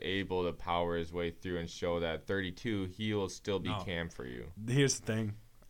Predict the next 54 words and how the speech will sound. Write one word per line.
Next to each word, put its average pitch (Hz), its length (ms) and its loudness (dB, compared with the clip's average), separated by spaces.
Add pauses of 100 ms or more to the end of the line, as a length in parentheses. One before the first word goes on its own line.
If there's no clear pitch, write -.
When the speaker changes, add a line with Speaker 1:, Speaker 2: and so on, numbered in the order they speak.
Speaker 2:
I've 123 160 2
been 117 200 2
through 107 160 -2
this 104 120 0
train 104 300 -2
with 95 80 0
Cam. 98 320 0 (180)
He 139 340 4
is 127 180 8
very 110 300 6
efficient 104 460 0
in 107 80 0
the 104 80 0
red 104 160 2
zone 110 240 -2
'cause, 107 160 -4
like, 92 140 0 (440)
even 139 260 2
when 120 120 2
teams 107 320 -2
know 92 160 0
he's 95 140 -2
getting 92 180 -2
the 92 80 -4
ball, 87 240 0
he's 90 180 -4
still 92 220 -2
gonna 90 160 -2
produce 82 480 -4
those 85 300 -4 (100)
Speaker 1:
I 82 120 -2
mean, 87 140 0
yeah, 87 160 4
he's 90 140 2
Speaker 2:
sneaks 95 240 4
and 95 80 2
Speaker 1:
six 95 100 6
five, 92 120 8
Speaker 2:
stuff. 101 240 2
Speaker 1:
two 92 100 0
fifty. 87 580 0
Speaker 2:
Exactly, 101 600 2
and 95 100 -2
he's 104 320 0
good 110 260 0
at 110 160 2
making 98 280 -2
short 95 240 -2
plays. 101 280 -2 (100)
But 101 120 0
when 107 160 -2
it 135 180 0
comes 120 500 0 (800)
to 92 260 0